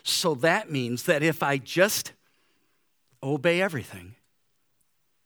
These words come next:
I'm good with God. I, let me ask you a question. Can you be a moral person and obey everything and still be lost? Amen. Amen.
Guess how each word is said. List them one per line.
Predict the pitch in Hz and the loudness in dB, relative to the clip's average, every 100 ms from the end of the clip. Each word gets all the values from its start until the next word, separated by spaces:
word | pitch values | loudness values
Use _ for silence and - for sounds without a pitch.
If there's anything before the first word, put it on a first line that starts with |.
| _ _ | _ _
I'm | 143 127 | -6 -4
good | 127 117 | -2 -4
with | 120 | -8
God. | - 101 - _ _ _ _ _ _ _ _ - - - - _ - - | -10 -14 -16 _ _ _ _ _ _ _ _ -20 -20 -20 -20 _ -20 -2
I, | 127 143 - _ | -2 -2 -6 _
let | 135 117 | -2 0
me | |
ask | 185 214 | 0 0
you | - | -4
a | |
question. | 240 - 104 _ _ _ - - - _ _ | -4 -4 -8 _ _ _ -20 -20 -20 _ _
Can | - 220 214 196 | 0 4 4 4
you | 220 277 | 4 4
be | 208 262 | 4 4
a | 214 | 4
moral | 139 160 226 262 | 4 4 6 6
person | 254 220 208 - 90 - - - - | 4 2 2 0 -8 -12 -18 -12 0
and | 156 151 | 2 4
obey | 185 240 190 285 302 | 6 6 8 6 8
everything | 311 262 285 - 180 117 85 _ _ _ - - | 4 4 2 2 0 -2 -6 _ _ _ -20 -8
and | 139 123 | -4 -2
still | - 175 | 0 0
be | 165 180 | 2 2
lost? | 180 233 247 - - _ _ _ _ _ _ _ _ | 2 -2 -6 -10 -12 _ _ _ _ _ _ _ _
Amen. | 160 180 208 220 143 90 _ _ _ _ _ _ _ _ | 2 6 6 6 2 -6 _ _ _ _ _ _ _ _
Amen. | 160 160 180 240 165 | 2 4 4 2 -2